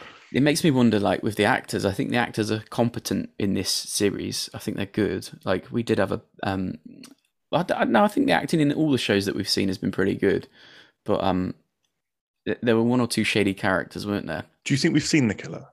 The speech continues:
Speaker 1: Uh,
Speaker 2: Because I, th-, I have an idea who the killer is of someone we've seen.
Speaker 1: Yeah, I, I've got a guess.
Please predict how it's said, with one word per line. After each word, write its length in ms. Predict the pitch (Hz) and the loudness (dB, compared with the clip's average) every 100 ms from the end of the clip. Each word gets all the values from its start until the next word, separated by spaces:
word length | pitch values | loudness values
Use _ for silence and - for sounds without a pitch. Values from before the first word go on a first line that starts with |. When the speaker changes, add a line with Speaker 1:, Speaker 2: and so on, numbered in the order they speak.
| _ _ _ _ - - _ _ | _ _ _ _ -20 -20 _ _
Speaker 1:
Uh, 600 | 117 113 113 110 113 110 - _ _ _ _ - | -2 0 2 0 0 -2 -6 _ _ _ _ -6
Speaker 2:
Because 180 | 110 - | -4 2
I, 200 | 139 127 | 2 2
th-, 100 | - 120 - _ _ _ _ _ _ | -4 -18 -20 _ _ _ _ _ _
I 60 | 113 | -6
have 80 | 131 | -4
an 60 | 139 | -2
idea 300 | 131 - 104 | 0 2 2
who 120 | 107 | 2
the 80 | 101 | 0
killer 340 | - 101 95 | -4 -2 0
is 320 | 98 98 92 - _ _ _ _ _ _ _ _ - | -2 -2 -8 -16 _ _ _ _ _ _ _ _ -20
of 100 | - | -14
someone 400 | - 95 95 92 | -6 -2 -2 -4
we've 140 | 90 | -8
seen. 460 | - 101 87 90 123 | -6 -4 -6 -10 -4
Speaker 1:
Yeah, 300 | 151 135 92 | 2 2 2
I, 120 | - - | 2 2
I've 140 | 135 - | 0 0
got 180 | 151 113 | 2 2
a 40 | |
guess. 220 | 123 107 | 2 2